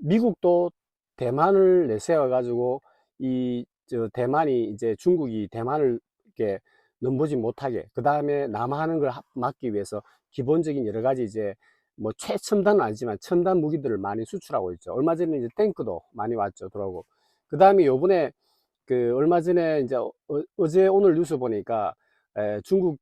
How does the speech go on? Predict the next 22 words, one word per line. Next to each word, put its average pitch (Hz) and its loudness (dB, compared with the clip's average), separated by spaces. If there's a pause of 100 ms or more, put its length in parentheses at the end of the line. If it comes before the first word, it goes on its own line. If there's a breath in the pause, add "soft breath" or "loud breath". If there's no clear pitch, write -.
어, 123 -4
대만 147 0
전투기 165 -2
조종사가 117 -2
이제 104 -6
뭐 107 -8 (120)
이렇게 107 -6 (380)
기밀을 190 2
갖다가, 110 -2 (440)
에, 98 -6
중국에 113 -2
넘-, 147 -2 (120)
넘-, 131 -6 (160)
퇴역 180 2 (220)
그 113 -4
조종사지만은 107 -4
중국에 147 0
넘겨주려고 120 -4
하다가 104 -4
걸려가지고 104 -2 (380)
뭐 110 -10
그런, 139 0